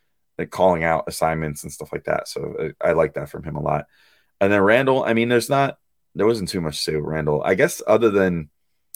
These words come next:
he shot oh of seven from three, which, uh, you know, you would think would totally sink his day, but still managed to be pretty efficient. Like,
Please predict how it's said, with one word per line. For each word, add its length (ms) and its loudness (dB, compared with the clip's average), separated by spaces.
he 80 -4
shot 260 0
oh 180 8
of 80 -6
seven 320 2
from 180 -10
three, 340 -4
which, 480 -4
uh, 240 -2
you 160 -2
know, 100 2
you 160 0
would 140 0
think 300 0
would 140 2
totally 280 2
sink 320 -4
his 200 -2
day, 320 4
but 260 -4
still 300 2
managed 300 -4
to 60 -8
be 80 -4
pretty 220 -2
efficient. 560 -2
Like, 380 -2